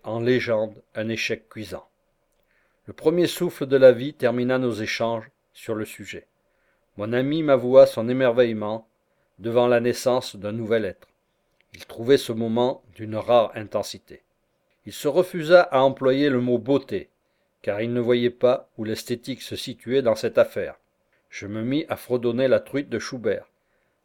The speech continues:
L'expatrié voguait déjà loin. Il s'était éclipsé, comme il était venu,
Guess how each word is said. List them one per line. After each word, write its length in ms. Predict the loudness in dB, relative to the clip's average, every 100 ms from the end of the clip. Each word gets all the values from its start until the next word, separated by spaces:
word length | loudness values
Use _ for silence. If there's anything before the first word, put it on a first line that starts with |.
| _
L'expatrié 680 | -20 -4 0 0 -2 -4 -2
voguait 300 | -2 -2 -2
déjà 300 | -2 -2 -2
loin. 220 | -4 -6 -14 _ _ _ _ _ -20
Il 80 |
s'était 380 | -16 -4 -2 -2
éclipsé, 640 | -4 -4 -8 -6 -6 -6 -12 _ -8
comme 200 | -4 -2
il 80 |
était 220 | -2 0 -2
venu, 380 | -2 -8 -12